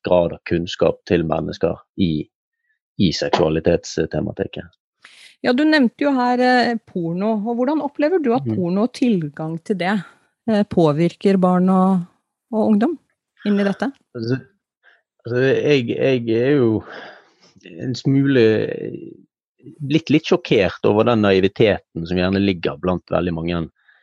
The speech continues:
Speaker 1: i, rundt hva, hva vil det si å få internett i lommen.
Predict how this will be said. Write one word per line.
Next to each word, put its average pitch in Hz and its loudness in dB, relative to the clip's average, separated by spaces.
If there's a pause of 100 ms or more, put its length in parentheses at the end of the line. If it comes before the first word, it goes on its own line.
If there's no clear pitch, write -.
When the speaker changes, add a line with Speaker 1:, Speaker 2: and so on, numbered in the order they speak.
(200)
Speaker 1:
i, - -2 (400)
rundt 95 0 (500)
hva, 92 2 (280)
hva 98 0
vil 92 0
det 95 0
si 104 -2
å 127 2
få 92 0 (280)
internett 85 -4
i 78 -2
lommen. 78 -8